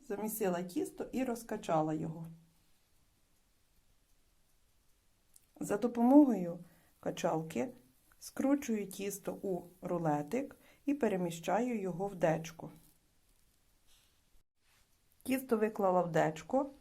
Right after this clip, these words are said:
сформувала невеличкі бортики і зараз поставлю пектися. Викладаю в духовку за температури сто сімдесят п'ять, сто вісімдесят градусів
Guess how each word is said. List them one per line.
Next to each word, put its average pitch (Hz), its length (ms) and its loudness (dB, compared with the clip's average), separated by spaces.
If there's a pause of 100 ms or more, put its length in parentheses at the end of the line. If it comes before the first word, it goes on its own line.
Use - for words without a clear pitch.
(280)
сформувала 220 680 6
невеличкі 202 640 0
бортики 220 720 0 (680)
і 202 100 -4
зараз 240 320 6
поставлю 208 640 2 (180)
пектися. 170 680 -4 (460)
Викладаю 226 520 6
в 196 60 -8
духовку 202 800 -2 (340)
за 202 140 -4
температури 226 720 4
сто 226 260 2
сімдесят 202 600 -2
п'ять, 180 240 0
сто 180 200 -4
вісімдесят 165 680 -4
градусів 277 640 -2